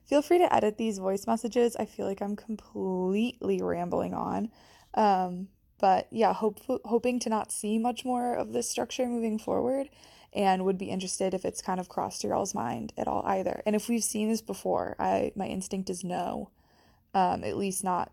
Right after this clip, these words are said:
a couple of times in a season. So anyways, loving the podcast. I look forward to it every Thursday. I think you all are a great, a great sounding board and a, and a light of a new perspective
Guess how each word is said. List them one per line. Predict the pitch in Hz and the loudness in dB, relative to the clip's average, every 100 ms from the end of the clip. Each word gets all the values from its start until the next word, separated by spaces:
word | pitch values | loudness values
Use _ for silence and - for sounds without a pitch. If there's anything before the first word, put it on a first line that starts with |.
| _ _ _ _ _ | _ _ _ _ _
a | - | -4
couple | 202 214 196 180 | 0 2 4 2
of | 175 | 0
times | - - - 190 - | -4 -6 -6 -10 -10
in | 202 | -10
a | |
season. | 196 - 214 196 208 - _ - - - - - | -12 -12 -14 -12 -14 -16 _ -20 -20 -20 -20 -16
So | - - 254 247 247 254 _ _ _ _ _ - - | -4 2 4 6 2 0 _ _ _ _ _ -8 -2
anyways, | 269 294 285 226 202 220 220 - - _ _ _ _ _ | 0 2 2 2 0 -2 -6 -10 -14 _ _ _ _ _
loving | 233 233 226 240 | 2 6 6 4
the | 233 | -2
podcast. | 233 202 196 185 190 185 190 - - - _ _ _ _ - - | -2 -2 -4 -2 -2 -2 -6 -12 -18 -20 _ _ _ _ -20 -2
I | 214 | 2
look | 202 202 | 4 2
forward | - 202 196 190 | 0 -2 -2 -2
to | - 196 | -2 0
it | 190 - | -2 -2
every | 190 185 190 | -4 -2 -4
Thursday. | 190 180 180 - 175 170 - | -4 -4 -4 -6 -6 -8 -8
I | 190 | -8
think | 185 180 - | -6 -8 -2
you | 190 | 2
all | 180 175 | 2 2
are | 175 | -2
a | |
great, | 175 - 180 180 - - _ _ _ | -4 -2 -2 -2 -6 -16 _ _ _
a | 208 | -2
great | 190 190 - | 0 -2 0
sounding | 190 180 180 185 | -2 0 0 2
board | 180 180 180 | 2 4 4
and | 180 | 2
a, | 185 185 | -2 -6
and | - 196 | -2 0
a | |
light | 185 185 185 | 2 2 2
of | 185 | 0
a | |
new | 180 180 | -2 -4
perspective | - 190 - 185 - 180 185 180 | -6 -6 -2 -2 0 0 0 -4